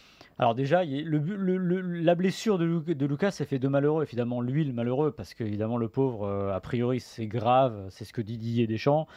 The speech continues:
avant les examens, donc je pense qu'il a quand même deux, trois indices. Euh, s'il se blesse pas, peut-être qu'il contrôle le ballon, peut-être qu'il se passe rien, mais le ballon, là, il passe, il se blesse. Et là, on a un Pavard qui est complètement aux fraises, parce que il est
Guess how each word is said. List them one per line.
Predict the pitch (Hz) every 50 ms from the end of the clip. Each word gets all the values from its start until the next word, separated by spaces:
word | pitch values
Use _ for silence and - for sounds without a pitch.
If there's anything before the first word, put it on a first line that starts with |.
| - - - - - - -
avant | 120 117 113 113 143
les | 143 135 110 127
examens, | 127 113 135 135 139 143 139
donc | 123 117 -
je | -
pense | - 127 117 -
qu'il | - 120 110
a | 107
quand | - 120
même | 120 120
deux, | 117 120
trois | - - - 113
indices. | 110 113 120 131 156 185 190 - - - - - - - - - - - - -
Euh, | 131 117 117 117 117
s'il | - - 156 143
se | -
blesse | 170 147 156 165 151 -
pas, | - 190 185
peut-être | 165 - 196 185 - 208 190
qu'il | - 202
contrôle | 175 - 180 170 - - 160 147
le |
ballon, | 151 165 180 202 214 196
peut-être | - 160 147 156 165 -
qu'il | - 127
se | -
passe | - 160 139 - -
rien, | 143 151 170 185 190 190 180 151
mais | 127 123 123
le | 117
ballon, | 113 131 131 139 143 135
là, | 120 117
il | 117 117 113 107
passe, | - 143 139 -
il | - 120
se | - - 117
blesse. | 107 135 160 185 175 - _ _ - - - - - - - _ _ _ _ _ _ -
Et | - 127 151
là, | 160 165 156 139 - 117
on | 117 117
a | 123
un | 120 120 117
Pavard | - 143 131 127 151 156 - -
qui | _ - 120
est | -
complètement | - - 185 - 165 151 - 156 147 139
aux | 135
fraises, | - - 196 190 175 -
parce | - - 120 - -
que | - 147 143 139 - - - - _ _ _ -
il | 139 135 147
est | 170 -